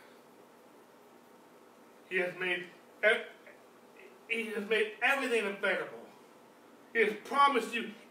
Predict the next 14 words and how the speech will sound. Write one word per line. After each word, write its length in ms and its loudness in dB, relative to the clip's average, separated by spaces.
anything 640 2
you 140 -4
have 340 0
need 180 -8
of. 1400 -20
And 140 0
it's 140 -4
in 140 -6
Jesus. 320 -12
All 400 8
the 80 0
promises 640 -6
of 160 -8
God 300 -8